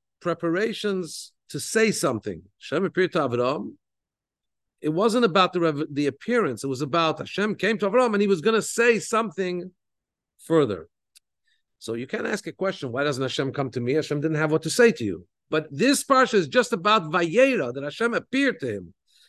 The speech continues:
If it's just Vayera, it's just about the experience about Hashem appearing to Avram. So why doesn't he come to me? He came to him. Why not to me?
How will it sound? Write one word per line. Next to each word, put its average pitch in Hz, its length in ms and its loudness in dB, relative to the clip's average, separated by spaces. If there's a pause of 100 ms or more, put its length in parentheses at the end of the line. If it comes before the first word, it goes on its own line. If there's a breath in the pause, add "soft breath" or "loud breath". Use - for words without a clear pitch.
(240 soft breath)
If 170 140 0
it's 139 140 -2
just 202 260 2
Vayera, 233 400 4
it's 208 120 0
just 214 220 -6
about 196 220 0
the 165 100 -4
experience 220 640 0
about 151 220 -2
Hashem 202 400 -2
appearing 214 400 -2
to 185 60 -4
Avram. 202 680 2 (920)
So 117 120 -10
why 135 100 -2
doesn't 131 200 -4
he 135 60 -4
come 143 200 -4
to 156 100 -2
me? 160 180 0
He 101 100 -4
came 139 220 -2
to 143 100 0
him. 156 160 2
Why 127 100 -2
not 143 180 -2
to 151 80 -2
me? 180 140 -4